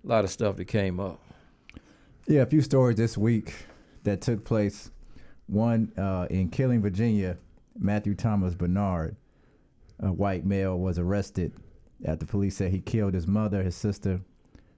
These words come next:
Speaker 2: and his sister's child. I believe it was his niece,
Speaker 1: Mm-hmm.
Speaker 2: uh, with a shotgun. Um, but before Bernard was taken by police,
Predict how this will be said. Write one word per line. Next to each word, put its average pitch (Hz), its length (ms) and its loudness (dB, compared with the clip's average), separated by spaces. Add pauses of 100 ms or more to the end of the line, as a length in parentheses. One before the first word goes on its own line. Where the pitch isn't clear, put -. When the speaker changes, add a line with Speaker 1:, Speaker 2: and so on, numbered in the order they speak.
(100)
Speaker 2:
and 92 160 2
his 90 100 -2
sister's 95 400 -4
child. 90 460 -2 (160)
I 78 60 -2
believe 90 220 2
it 85 40 0
was 85 160 0
his 78 140 -2
niece, 92 500 -2
Speaker 1:
Mm-hmm. 117 840 -6
Speaker 2:
uh, 80 200 0
with 87 240 -2
a 85 80 0
shotgun. 90 800 -2 (1040)
Um, 85 400 -2 (1500)
but 107 200 0
before 135 520 2 (160)
Bernard 110 320 2
was 104 140 -2
taken 117 280 0
by 101 140 0
police, 117 560 -2